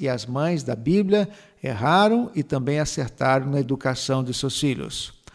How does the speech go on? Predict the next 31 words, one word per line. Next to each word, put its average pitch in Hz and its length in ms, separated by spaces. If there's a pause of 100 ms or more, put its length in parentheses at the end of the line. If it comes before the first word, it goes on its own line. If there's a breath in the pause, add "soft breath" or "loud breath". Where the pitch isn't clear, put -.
(240 soft breath)
Hoje 196 200
eu 233 60
quero 220 220
falar 175 360
sobre 175 360
uma 139 240
mãe 151 200
muito 175 400
especial. 143 800 (240 loud breath)
O 139 80
seu 135 240
nome 175 680
era 135 320
Eunice. 139 760 (500 soft breath)
A 120 140
Bíblia 196 320
diz 180 440
que 147 180
Eunice 185 760 (180 loud breath)
foi 147 200
uma 139 160
mãe 147 220
muito 196 340
especial 139 840
na 135 140
vida 151 340
de 143 80
um 160 120
homem, 151 480
na 120 160
vida 151 520